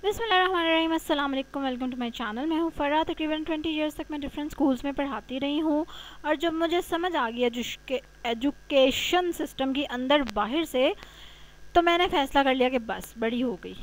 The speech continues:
ठीक है, system बदले या ना बदले, मैं इसको अपने बच्चों के लिए कम अज़ कम बदल लूँगी।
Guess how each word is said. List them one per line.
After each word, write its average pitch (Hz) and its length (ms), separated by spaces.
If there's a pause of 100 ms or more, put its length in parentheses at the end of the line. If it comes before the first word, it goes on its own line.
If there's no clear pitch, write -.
(140)
ठीक 262 180
है, 302 140
system 294 480
बदले 262 300
या 285 200
ना 220 340
बदले, 277 380
मैं 277 380
इसको - 220
अपने 262 400
बच्चों 254 340
के 247 80
लिए 254 120
कम 240 120
अज़ 196 180
कम 254 200
बदल 247 320
लूँगी। 262 420